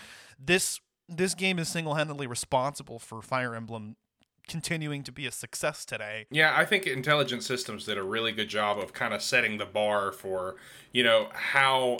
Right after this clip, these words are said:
Speaker 2: improvements of video games should be done. You know, take, take things from previous games and use that to improve upon the next title. I feel like a lot of titles and stuff nowadays focus too much on the money instead of, you know, the actual improvement.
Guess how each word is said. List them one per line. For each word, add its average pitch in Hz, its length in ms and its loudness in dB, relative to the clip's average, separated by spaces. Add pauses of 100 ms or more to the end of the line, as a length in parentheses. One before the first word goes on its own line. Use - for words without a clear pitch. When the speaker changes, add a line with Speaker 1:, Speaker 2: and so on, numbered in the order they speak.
(100)
Speaker 2:
improvements 123 600 -4
of 110 200 -6 (100)
video 123 320 6
games 110 260 2
should - 300 0
be 98 120 -2
done. 92 380 -2 (420)
You 113 120 -2
know, 110 220 4
take, 147 500 4 (500)
take 165 280 4
things 151 300 2
from 131 160 0
previous 131 480 2
games 120 440 0
and 113 220 -6
use 135 280 -2
that 117 260 0
to 123 140 -4
improve 120 280 -4
upon 110 320 -4
the 110 60 -4
next 131 280 -2
title. 92 400 -6 (300)
I 135 60 4
feel 170 140 6
like 139 180 2
a 123 80 4
lot 123 280 4
of 131 60 -2
titles 120 420 0
and 113 100 -10
stuff 107 300 -2
nowadays 107 720 0 (380)
focus 143 360 2
too 165 200 -2
much 143 260 6
on 113 140 2
the 104 80 -2
money 113 320 2
instead 107 380 0
of, 107 260 -2
you 113 100 -2
know, 107 220 0
the 107 180 0
actual 113 400 0
improvement. 101 640 -6